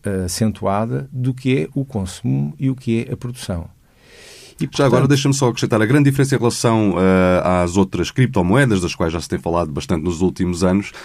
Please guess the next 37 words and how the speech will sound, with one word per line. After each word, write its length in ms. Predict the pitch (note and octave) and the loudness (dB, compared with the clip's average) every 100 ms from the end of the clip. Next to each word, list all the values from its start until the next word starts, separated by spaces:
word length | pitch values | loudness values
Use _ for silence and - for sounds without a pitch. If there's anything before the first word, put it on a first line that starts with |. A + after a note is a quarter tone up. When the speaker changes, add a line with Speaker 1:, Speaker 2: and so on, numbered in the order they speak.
| - - | -20 -18
Speaker 2:
é 140 | - A#2 | -4 -2
que 260 | - A#2+ - | 2 2 2
esta, 520 | A#2 B2+ - C#3+ C3+ | 2 2 0 0 0
eh, 220 | C3+ A#2+ A2+ | 0 0 2
é 60 | |
a 20 | A#2 | 2
iniciativa 520 | A#2+ - A#2 A#2+ A2+ | 2 0 0 2 2
de 60 | |
uma 140 | G#2+ A#2+ | 4 2
empresa 560 | A2 B2 B2+ A#2 C3+ C3+ | 2 2 2 0 -2 -4
que 300 | - C3 A#2 | -2 0 0
toda 220 | - E2+ | 0 0
a 40 | |
gente 220 | F2 G#2 F#2+ | 0 -2 0
conhece 320 | A#2 B2 C3 | 0 0 0
e 20 | |
que 80 | B2+ | 2
é 60 | |
um 100 | A#2+ | 2
gigante 520 | G#2 A#2+ A2+ C3 A#2 A2+ | 4 2 4 4 2 2
mundial. 580 | A2 G2+ A2+ A#2+ C3 C3+ - - | 2 4 4 4 2 -4 -14 -2
Eu 60 | G#2 | -2
estive 500 | - - A2 G2 G2 | 0 2 2 4 2
há 80 | |
pouco 240 | G2 G#2+ G#2 | 2 0 0
a 40 | |
verificar 420 | G2 G2 G#2 G#2+ | 0 0 0 2
os 140 | G2+ G2 | 2 2
números 500 | A2+ A#2+ C3 C3 - | 2 2 0 -6 -4
e, 380 | A#2 A2+ G#2 F#2+ | 0 2 0 0
eh, 920 | F#2 F2+ F2 F2 E2+ E2 E2 D#2+ - - | 2 2 2 0 -2 -4 -6 -8 -10 -6
o 340 | F#2+ F2+ F2+ | -4 -2 0
número 240 | F#2 C#3+ A#2+ | 4 4 4
de 80 | A#2+ | 2
utilizadores 420 | A#2+ A#2 A#2 G#2+ | 2 2 2 2
do 120 | A2 | 0
Facebook 640 | A#2+ A2+ G#2+ C3+ C#3 C#3+ | 0 -2 2 0 0 -4